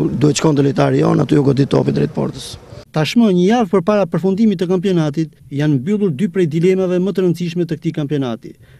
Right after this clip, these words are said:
Speaker 2: Çështja e titullit që edhe këtë sezon e fiton Skënderbeu dhe çështja e skuadrave që ranë një kategori më poshtë. Ato janë Elbasani dhe Apolonia, teksa janë ngjitur Tërbuni dhe Bylis. Ishte kjo pra kronika e përgatitur,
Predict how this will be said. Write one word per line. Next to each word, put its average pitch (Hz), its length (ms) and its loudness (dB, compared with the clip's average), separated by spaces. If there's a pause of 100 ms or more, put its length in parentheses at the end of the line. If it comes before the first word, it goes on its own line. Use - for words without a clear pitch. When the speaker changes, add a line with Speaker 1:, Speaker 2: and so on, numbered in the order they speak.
(200)
Speaker 2:
Çështja 180 320 0
e 170 80 0
titullit 147 480 -4
që - 80 -8
edhe 147 160 -2
këtë 170 140 -4
sezon 170 340 2
e 151 80 0
fiton 156 320 -2
Skënderbeu 160 540 0 (260)
dhe 131 160 -12
çështja 175 400 -4
e 170 80 -2
skuadrave 170 560 0
që 143 160 -4
ranë 165 220 2
një 160 80 -2
kategori 160 340 0
më 156 160 0
poshtë. 120 300 -6 (340)
Ato 143 240 -2
janë 165 220 2
Elbasani 160 500 -2
dhe 160 160 0
Apolonia, 165 560 0 (400)
teksa 170 320 -2
janë 160 220 2
ngjitur 156 420 -2 (240)
Tërbuni 147 480 0
dhe 135 160 2
Bylis. 110 460 -10 (1800)
Ishte 180 240 -4
kjo 220 160 6
pra 220 160 4
kronika 190 480 0
e 165 80 0
përgatitur, 208 800 0